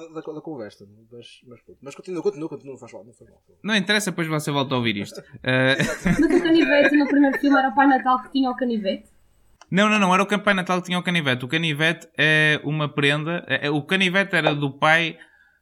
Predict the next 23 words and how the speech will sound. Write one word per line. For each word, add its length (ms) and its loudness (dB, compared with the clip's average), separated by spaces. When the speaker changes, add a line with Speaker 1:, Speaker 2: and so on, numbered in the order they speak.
Speaker 2:
do, 520 2
do 140 0
miúdo 440 2
e 80 0
depois 320 -2
ele 100 0
também 300 0
lhe 60 0
oferece 420 -2
um 40 -6
canivete, 380 0
ou 60 -6
seja, 240 -4
o 20 0
irmão 320 -2
dela 260 0
tem 240 -2
este 160 -4
canivete 480 -2
também. 240 -6
Eh, 380 2
mas 240 0
pronto, 320 -2